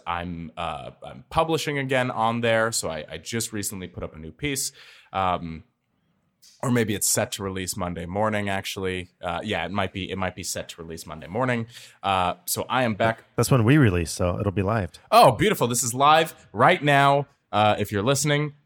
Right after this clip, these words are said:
Speaker 1: go, uh, look me up, Atish Mazumdar on LinkedIn, A T I S H M A Z U M, as in Mary, D as in dog, A R. Uh, I always have to, 'cause everyone, I swallow it a little bit, so people think I'm saying Mazumbar or Mazoon,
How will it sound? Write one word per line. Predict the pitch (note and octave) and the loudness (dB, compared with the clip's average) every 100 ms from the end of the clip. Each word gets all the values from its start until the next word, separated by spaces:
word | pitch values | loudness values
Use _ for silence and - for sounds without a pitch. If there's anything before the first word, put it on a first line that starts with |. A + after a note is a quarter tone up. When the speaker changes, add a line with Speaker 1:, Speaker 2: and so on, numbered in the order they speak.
| - | -2
Speaker 1:
go, | D3 B2+ B2+ - _ _ | 2 4 4 0 _ _
uh, | A2+ G#2 G2+ | 0 2 2
look | A#2+ C#3 C#3 | 0 -2 2
me | A#2 | 2
up, | A2 - | 2 0
Atish | G#2+ G#2 - E3+ E3+ - - | -6 -4 -2 -2 -2 -4 -4
Mazumdar | G#2 G2+ F#2+ A#2+ B2 B2 B2 F#2 | -2 0 0 0 2 4 4 2
on | F#2 | -2
LinkedIn, | F2+ F#2+ - D3 D3+ | -2 -6 -2 -2 -2
A | F#2+ G2 | -4 -4
T | F#2+ - F#2 | -4 -6 -6
I | F2 E2+ - | -4 -4 -4
S | E2 - - | -8 -8 -4
H | B2+ - - | -4 -4 -6
M | G2 F#2+ F#2 | -8 -8 -8
A | F#2 | -8
Z | F#2 F#2 A2 A#2 B2 _ | -6 -4 -2 -2 -6 _
U | G2 F#2+ F2 - | -4 -2 -2 -2
M, | A#2+ D3+ F3 | -2 -2 -6
as | G2 F#2 | -8 -6
in | F#2 F2 | -6 -4
Mary, | F#2+ A2 B2 C#3 | -2 0 0 -2
D | G#2 F#2+ G2+ A#2 A2+ | -6 -4 -2 -2 -2
as | F#2 | -4
in | E2+ E2 | -6 -6
dog, | F#2 G2+ A2+ A#2+ - | 0 2 2 0 -4
A | G2 G2+ | -2 -2
R. | F#2+ G2 C#3+ F3+ - - - - - | 0 2 2 -2 -14 -18 -18 -18 -4
Uh, | G#2+ G#2 G2 F#2+ F#2 | 0 2 2 0 -2
I | A2 | -2
always | A2 G#2+ | 0 0
have | A2 | -2
to, | A2+ F2+ | -4 -6
'cause | - | -4
everyone, | G#2 G2+ G2 - | -2 -2 -4 -6
I | F#2 | -4
swallow | - - F#2 G2+ | -4 -2 0 0
it | G2+ | 0
a | G2+ | 0
little | G2+ | -2
bit, | G2+ G#2+ | -2 -4
so | F#2+ | -6
people | G2+ F2+ | -8 -8
think | F2+ F2 | -10 -10
I'm | F2 | -8
saying | F2 F2 | -8 -6
Mazumbar | F2+ F2+ G2+ F#2 F2 F2 E2+ G2 A2+ | -6 -6 -4 -6 -4 0 2 2 0
or | F#2+ | -4
Mazoon, | F#2 F2+ F2+ F2 - G2 G2+ A#2+ D3+ | -6 -6 -6 -4 -2 0 0 0 -2